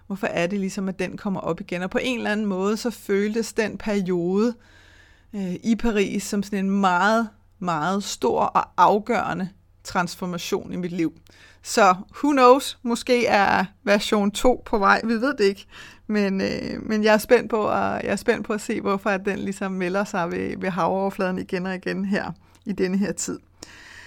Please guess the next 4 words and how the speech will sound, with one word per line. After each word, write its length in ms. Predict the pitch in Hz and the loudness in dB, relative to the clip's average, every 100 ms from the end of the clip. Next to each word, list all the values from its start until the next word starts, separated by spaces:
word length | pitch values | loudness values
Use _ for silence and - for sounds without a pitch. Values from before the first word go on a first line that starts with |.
| - - - - - - - - _ - - | -20 -20 -20 -20 -20 -20 -20 -20 _ -20 -2
En, 360 | 277 254 240 233 | 6 6 6 2
øh, 640 | 233 214 202 180 180 175 - | 2 2 2 0 -4 -6 -6
en 140 | 226 - | -4 6
anden 260 | 233 247 | 6 6